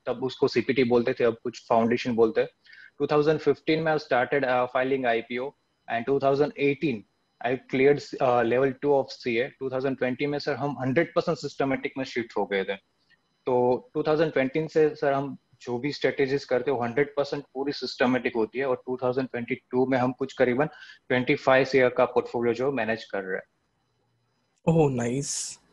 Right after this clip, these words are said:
Speaker 2: very nice। तो अभी आप currently ट्वेंटी फ़ाइव सीआर का portfolio manage कर रहे
Speaker 1: हाँ
Speaker 2: हैं?
Speaker 1: as, as of now, al-, approx ट्वेंटी फ़ाइव सीआर से थोड़ा बहुत ऊपर है, but आप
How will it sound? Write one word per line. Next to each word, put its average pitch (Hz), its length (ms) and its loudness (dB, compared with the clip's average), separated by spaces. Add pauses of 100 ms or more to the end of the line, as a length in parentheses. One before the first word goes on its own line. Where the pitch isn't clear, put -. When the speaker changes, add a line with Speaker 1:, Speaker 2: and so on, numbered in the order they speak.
Speaker 2:
very 143 300 0
nice। - 300 -6
तो - 80 0
अभी 175 300 6
आप 202 140 10
currently 185 320 8
ट्वेंटी 170 200 8
फ़ाइव 165 180 10
सीआर 147 260 4
का 135 100 -2
portfolio - 380 -2
manage 120 240 -4
कर - 100 -6
रहे 147 120 2
Speaker 1:
हाँ 123 80 0
Speaker 2:
हैं? 117 140 6
Speaker 1:
as, 131 100 4
as 147 60 6
of 147 140 0
now, 143 200 4 (200)
al-, 127 120 0 (360)
approx 165 380 2
ट्वेंटी 143 240 2
फ़ाइव 139 200 4
सीआर 135 220 0
से 131 100 -2
थोड़ा 131 240 0
बहुत 127 160 0
ऊपर 113 240 -2
है, 139 80 -2
but 139 180 -4
आप 127 180 0